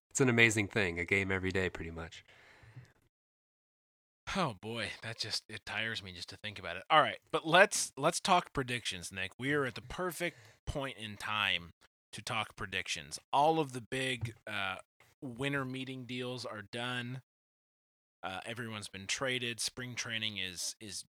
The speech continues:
Speaker 2: just starting. So this is the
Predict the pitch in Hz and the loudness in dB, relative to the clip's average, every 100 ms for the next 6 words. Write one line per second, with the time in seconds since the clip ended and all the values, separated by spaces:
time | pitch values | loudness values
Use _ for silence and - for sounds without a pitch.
0 | _ - 131 120 - - - 113 104 95 | _ 0 0 0 -2 -2 -2 -2 -4 -2
1 | 95 92 _ - - _ _ _ _ _ | -6 -8 _ -20 -20 _ _ _ _ _
2 | _ - 147 120 117 123 123 120 107 | _ -2 0 0 -2 -2 -2 -2 -6